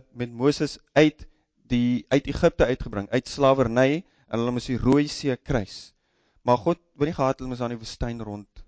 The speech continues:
dwaal vir veertig jaar nie. Hy wou gehad hulle moes na Kanaan toe gaan, die beloofde land. So veertig jaar sirkels in die woestyn,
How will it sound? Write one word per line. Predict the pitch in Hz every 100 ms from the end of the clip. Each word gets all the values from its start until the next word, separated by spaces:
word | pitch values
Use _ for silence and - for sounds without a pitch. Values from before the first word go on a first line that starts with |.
| _ _ _ _ -
dwaal | 113 110 104
vir | 110
veertig | - 117 113 110
jaar | 98 92 95
nie. | 110 _ _ _ _ _ _ _ _ _ _ _ -
Hy | 113
wou | 127
gehad | 131 131 135
hulle | 123
moes | 123
na | 123 -
Kanaan | 160 127 117 123
toe | -
gaan, | - _ _ _ _ _ _ _ _ _ _ _ -
die | 117
beloofde | 113 123 120 123
land. | 110 107 95 _ _ _ _ _
So | - 135 127 _ _ _ _
veertig | 160 170 165 -
jaar | 117 113 -
sirkels | - 135 131 131 117 -
in | 131
die | 123
woestyn, | 117 - 123 110